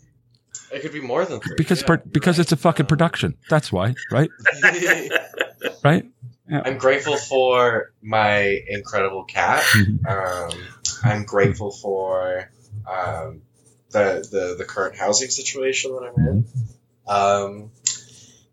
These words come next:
Speaker 1: and I'm grateful for the fact that I have a job
Speaker 2: Yeah.
Speaker 1: right now.
Speaker 2: Awesome.
Speaker 1: I'm grateful I have a job security. So
Speaker 2: Awesome. Awesome. Awesome. Um,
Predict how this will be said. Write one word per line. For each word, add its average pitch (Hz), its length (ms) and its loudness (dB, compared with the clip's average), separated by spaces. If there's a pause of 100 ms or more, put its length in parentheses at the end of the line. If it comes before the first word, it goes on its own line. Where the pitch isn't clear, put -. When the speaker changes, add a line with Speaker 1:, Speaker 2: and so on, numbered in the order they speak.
(120)
Speaker 1:
and 120 120 2
I'm 131 160 4
grateful 135 480 2
for 123 560 -4
the 127 100 -6
fact 131 240 -2
that 143 80 -2
I 143 60 2
have 143 80 -4
a 139 40 -14
job 147 280 -2
Speaker 2:
Yeah. 127 100 6 (200)
Speaker 1:
right 95 220 -6
now. 78 100 4
Speaker 2:
Awesome. - 320 2
Speaker 1:
I'm 101 260 -8
grateful 101 280 -6
I 110 60 -2
have 110 100 -4
a - 20 -14
job 123 220 -4
security. 78 380 -10 (100)
So - 140 0
Speaker 2:
Awesome. 123 220 4 (240)
Awesome. 107 300 0 (220)
Awesome. - 260 -8 (800)
Um, 120 280 4